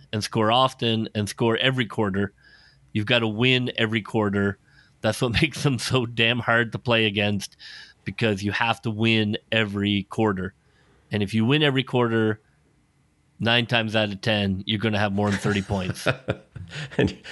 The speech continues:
Speaker 2: if you win every quarter, you're definitely winning the game.
Speaker 1: You can't, well, if you win every quarter, you're gonna have over thirty points.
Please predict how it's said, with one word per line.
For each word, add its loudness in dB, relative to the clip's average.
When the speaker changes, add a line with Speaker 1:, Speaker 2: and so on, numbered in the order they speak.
Speaker 2:
if 0
you 2
win 6
every 4
quarter, 4
you're 2
definitely 2
winning 4
the 4
game. 2
Speaker 1:
You 2
can't, 2
well, 2
if 0
you 2
win 4
every 4
quarter, 2
you're -2
gonna 2
have 2
over 2
thirty 0
points. -4